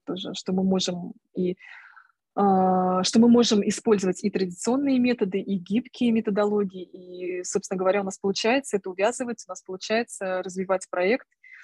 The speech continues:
Вот. А, ре-, и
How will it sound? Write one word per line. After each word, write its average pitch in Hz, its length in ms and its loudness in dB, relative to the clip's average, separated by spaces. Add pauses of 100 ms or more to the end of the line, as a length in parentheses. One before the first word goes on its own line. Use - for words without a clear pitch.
(960)
Вот. 196 240 -6 (600)
А, 202 380 2
ре-, 208 260 4
и 262 520 4